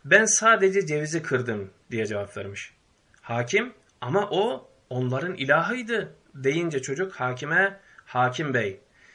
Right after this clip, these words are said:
siz hiçbir gün Hindistan cevizi kırıp yediniz mi?" demiş. Hakimin "Evet." demesi üzerine çocuk, "Peki o halde aradaki fark nedir?" diye sormuş. Hakim şaşırmış ve susmuş. Cevap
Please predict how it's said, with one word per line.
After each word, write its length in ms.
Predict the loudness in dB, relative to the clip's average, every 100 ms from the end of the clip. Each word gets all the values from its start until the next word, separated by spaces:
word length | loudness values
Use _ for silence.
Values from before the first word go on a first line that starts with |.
| -20 _
siz 560 | -4 2 2 2 -2 -6 _
hiçbir 540 | -10 -8 -6 -4 -2 -2
gün 300 | -2 -2 -2
Hindistan 680 | -6 -4 -4 -2 0 0
cevizi 380 | 0 -4 -4 -8
kırıp 320 | -6 -6 -6
yediniz 460 | -6 -4 0 0 0
mi?" 240 | -4 -6 -12 _ _
demiş. 380 | -6 -4 -10 -14 _ _ _ _ -20
Hakimin 640 | 0 6 6 4 0 -2 0
"Evet." 400 | 2 4 2 -4 -2
demesi 320 | 0 0 -2
üzerine 360 | -4 -4 -4 -4
çocuk, 360 | -6 -6 -10 _ _ -20 -16
"Peki 320 | -10 -6 -4 -4
o 160 | -4
halde 600 | -2 -2 0 0 0 -2 -12 _ _ -2
aradaki 440 | 0 -2 -4 -8
fark 440 | 0 0 0 -4 -20 -10
nedir?" 560 | -2 -2 -2 -4 -8 -18 -10
diye 160 | -6 -6
sormuş. 500 | -8 -10 -10 -12 -16 _ _ _ _ -20 -20 -4
Hakim 400 | 4 4 4 -2
şaşırmış 520 | -2 -2 -2 -2 -4
ve 60 | -6
susmuş. 540 | -8 -8 -6 -6 -8 -14 _ _ -14 -2
Cevap 480 | 2 4 4 0